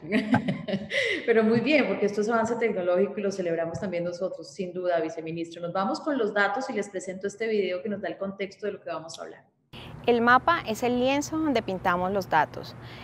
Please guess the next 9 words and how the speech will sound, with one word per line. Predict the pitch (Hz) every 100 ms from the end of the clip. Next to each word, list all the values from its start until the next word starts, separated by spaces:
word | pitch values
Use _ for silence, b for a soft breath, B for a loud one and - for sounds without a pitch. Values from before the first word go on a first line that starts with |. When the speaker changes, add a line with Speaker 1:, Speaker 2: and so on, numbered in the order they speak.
| B B
Speaker 2:
Es | 220 220
el | 262
medio | 254 247 247
más | 247 240
eficiente | 262 277 - 226 240 294
para | - 240 220
representar | 208 196 196 180 190 190 220
patrones, | 196 180 214 233 277 294
tendencias | 226 185 202 226 247 285 294 -